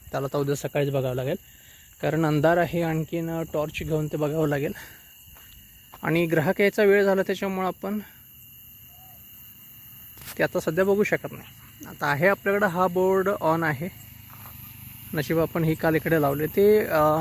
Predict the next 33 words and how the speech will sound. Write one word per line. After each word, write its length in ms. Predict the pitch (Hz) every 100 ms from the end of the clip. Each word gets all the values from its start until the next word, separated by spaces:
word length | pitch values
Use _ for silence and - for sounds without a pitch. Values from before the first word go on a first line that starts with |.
| 156
actually 360 | 151 - 190 196
सीन 300 | - 175 170
असा 200 | 160 156
आहे 140 | 147
की 100 | 170
तिथं 300 | 170 156 175
जी 360 | 160 185 190 190
वायर 320 | 170 151 175
गेली 300 | 165 139 147
ती 180 | - 170
आहे 480 | 156 165 170 185 185
सर्व्हिस 440 | - 156 165 160
वायर, 220 | 123 135 190 - - - - - - - - -
आणि 160 | 147
त्याला 480 | 151 156 165 175 175 175 - -
पावडर 280 | 165 175 196
आली 200 | 202 196
की 140 | 196
ती 140 | 185 208
बंद 260 | 180 185
पडते, 300 | 180 139 - 127 - - -
मग 80 | 147
त्याला 200 | 156 156 -
परत 320 | 165 170 175
आणि 220 | 170 170
ते 140 | 165 170 -
खोलून 300 | 143 147 151 - - - - - - -
थोडंसं 340 | 151 143 -
कट 160 | - 143
करून 300 | - 147 139
परत 240 | 135 143
जोडावं 420 | 139 143 127 127 127
लागतं. 340 | 120 - -